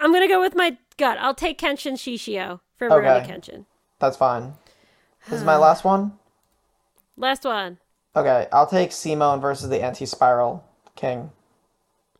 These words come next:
Speaker 1: Oh!
Speaker 2: But don't worry, Mary. You got Kenshin versus Shishio.
Speaker 1: It's a great fight!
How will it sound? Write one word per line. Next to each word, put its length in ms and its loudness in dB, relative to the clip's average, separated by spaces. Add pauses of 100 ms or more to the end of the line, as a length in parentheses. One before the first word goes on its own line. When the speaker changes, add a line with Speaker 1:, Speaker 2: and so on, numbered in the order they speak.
(640)
Speaker 1:
Oh! 1600 8 (2250)
Speaker 2:
But 100 0
don't 160 6
worry, 140 4
Mary. 380 2 (220)
You 140 -6
got 240 8
Kenshin 380 0
versus 340 -4
Shishio. 400 0 (1400)
Speaker 1:
It's 160 2
a 160 6
great 400 6
fight! 580 2